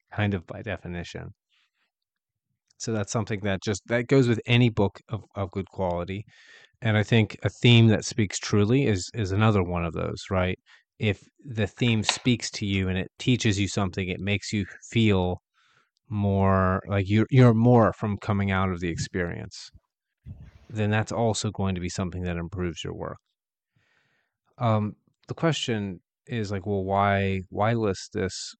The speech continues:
list of quality aspects of fiction? Because I've,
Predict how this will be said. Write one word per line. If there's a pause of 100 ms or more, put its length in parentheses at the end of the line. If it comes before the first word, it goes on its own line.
(320)
list
of
quality (420)
aspects
of
fiction? (760)
Because
I've,